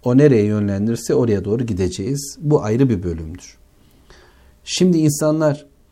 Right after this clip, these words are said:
cennet cennet bir hayat yaşarken içlerinde aslında besledikleri bir yamukluk, bir buzağı sevgisi, bir başka imtihan konusu ortaya çıkıverir de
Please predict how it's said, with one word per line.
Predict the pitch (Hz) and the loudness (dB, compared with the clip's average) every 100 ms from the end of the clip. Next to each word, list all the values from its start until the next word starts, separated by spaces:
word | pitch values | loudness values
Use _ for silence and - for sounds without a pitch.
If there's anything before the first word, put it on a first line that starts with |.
| _ _ 127 | _ _ -4
cennet | 131 139 139 175 175 | 4 6 6 2 -2
cennet | - 139 147 147 143 | 0 2 2 0 -2
bir | 117 | 0
hayat | 110 107 107 | 0 0 0
yaşarken | 101 - 139 - 113 - 180 _ - _ _ _ | -2 0 -2 -2 -8 -10 -14 _ -20 _ _ _
içlerinde | 135 139 151 156 165 180 | -2 0 0 0 0 -2
aslında | 151 139 - 143 151 135 127 - - | -2 -4 -2 -2 0 -2 -4 -18 -2
besledikleri | 131 139 - 135 135 - 127 120 113 | 0 0 -2 -2 -4 -4 -2 -2 -4
bir | 110 | -4
yamukluk, | 107 101 95 151 170 - _ _ _ _ _ - | -2 -2 -4 -8 -10 -12 _ _ _ _ _ 0
bir | 123 117 | 2 2
buzağı | 107 139 147 | 0 2 0
sevgisi, | 143 101 87 87 - 143 175 - _ _ _ _ _ - | -2 -4 -6 -8 -8 -8 -10 -12 _ _ _ _ _ -4
bir | 135 147 139 - - - | 2 4 2 -6 -20 -14
başka | 135 117 - 143 | -6 -4 -2 -2
imtihan | 113 104 135 143 | -2 -2 -2 -2
konusu | 135 107 95 95 | -2 -4 -4 -4
ortaya | 107 113 139 139 | -4 -2 -2 -2
çıkıverir | - 160 147 165 131 | -4 0 0 0 -2
de | 127 156 | -4 -6